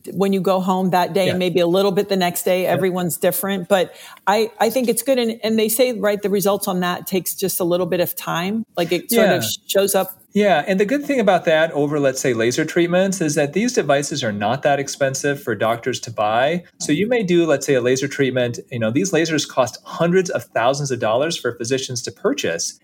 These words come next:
Speaker 2: And so that cost ends off getting passed off onto you. So if you are a savvy consumer and you say, "Look,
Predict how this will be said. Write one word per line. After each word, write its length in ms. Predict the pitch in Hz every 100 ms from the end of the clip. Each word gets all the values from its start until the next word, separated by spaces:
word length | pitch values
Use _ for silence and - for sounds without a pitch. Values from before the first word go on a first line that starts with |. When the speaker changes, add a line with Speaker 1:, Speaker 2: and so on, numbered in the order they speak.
| -
Speaker 2:
And 140 | 143
so 140 | 175 165
that 240 | 196 233
cost 560 | - - 247 143 - -
ends 200 | 156 160
off 180 | 156 151
getting 240 | 151 143
passed 380 | - 147 135 -
off 200 | 120 117
onto 300 | 120 110 -
you. 420 | 110 185 110 - - _
So 260 | - 170 165
if 240 | 202 240 -
you 160 | 240
are 260 | 214 180 180
a 180 | 156 143
savvy 520 | 143 147 143 160 165
consumer 640 | - 127 - 147 156 165
and 240 | - 139 127
you 60 |
say, 140 | 117 135
"Look, 300 | 143 139